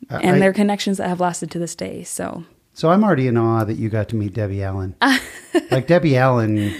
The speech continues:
Speaker 1: for me growing up, you know, watching Fame, and,
Speaker 2: Mm-hmm.
Speaker 1: I mean, Debbie Allen, it's Debbie Allen. Like,
Speaker 2: Yep.
Speaker 1: that's amazing. Wow, what a neat experience. So this was for you as a singer and songwriter, or was
Speaker 2: Mm-hmm.
Speaker 1: it just performing?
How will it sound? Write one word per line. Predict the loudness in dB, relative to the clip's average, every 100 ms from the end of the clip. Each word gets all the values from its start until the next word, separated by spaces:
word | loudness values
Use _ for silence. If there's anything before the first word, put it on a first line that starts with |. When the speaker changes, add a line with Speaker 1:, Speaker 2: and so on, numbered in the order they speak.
| -4
Speaker 1:
for | 0
me | 2 2
growing | 0 0 2 2
up, | 0 -2 -4 -2
you |
know, | 0 0
watching | 0 -2 -6
Fame, | -6 -4 -2 0 2
and, |
Speaker 2:
Mm-hmm. | 2 0 0 0 -4 -2
Speaker 1:
I |
mean, | 2 2 0
Debbie | 0 0 2 0
Allen, | 0 0 -2 -6
it's | -10 -12
Debbie | -8 -2 -2
Allen. | -2 -4 -4
Like, | 0
Speaker 2:
Yep. | 0 -2
Speaker 1:
that's | -2 -2 0
amazing. | 0 0 -2 -4 -10 -16 -20 -20 _ -12
Wow, | -6 -2 0
what | 2
a | 4
neat | 4 2
experience. | 0 0 2 0 -6 -20 -14
So | 0 4
this | 4 2
was | 0 -2
for | -2 0
you | 2 2
as | 2 0 0
a |
singer | -2 0 2 2
and | 2 2 0
songwriter, | 0 2 2 0 0 0
or | 0
was | -2
Speaker 2:
Mm-hmm. |
Speaker 1:
it | -2
just | -6 -8
performing? | -4 2 2 2 0